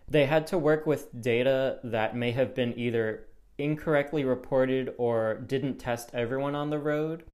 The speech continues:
So there might have been problems with the data collection itself.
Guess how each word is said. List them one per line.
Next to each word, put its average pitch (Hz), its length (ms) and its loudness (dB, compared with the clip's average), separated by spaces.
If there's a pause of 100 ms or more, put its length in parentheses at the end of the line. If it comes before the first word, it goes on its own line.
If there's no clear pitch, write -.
So 127 200 4
there 123 100 6
might 123 160 4
have 113 80 2
been 117 140 0
problems 117 400 0
with 110 160 -4
the 113 80 0
data 113 320 -2
collection 110 500 -4
itself. 110 600 -4